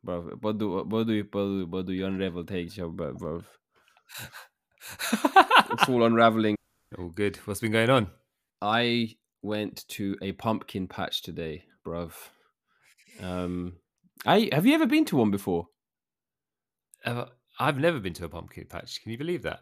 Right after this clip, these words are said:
Speaker 2: I can't rem-, I can't, if I have, I can't remember, but I doubt I have.
Speaker 1: It's not like,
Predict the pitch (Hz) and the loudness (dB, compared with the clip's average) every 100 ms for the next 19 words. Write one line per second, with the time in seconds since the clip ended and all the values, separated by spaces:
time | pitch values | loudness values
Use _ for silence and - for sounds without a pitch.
0 | - 123 123 127 92 - 110 - - - | -8 -8 -6 -6 -8 -6 -8 -6 -6 -2
1 | - 131 151 156 117 117 95 92 87 80 | 4 6 6 4 2 2 0 -4 -8 -10
2 | 80 - 92 107 104 - 76 76 - _ | -8 -6 0 2 2 2 -6 -10 -14 _
3 | _ - 131 - 196 - - 135 120 - | _ 0 2 6 8 6 6 6 6 2
4 | - - | -12 -18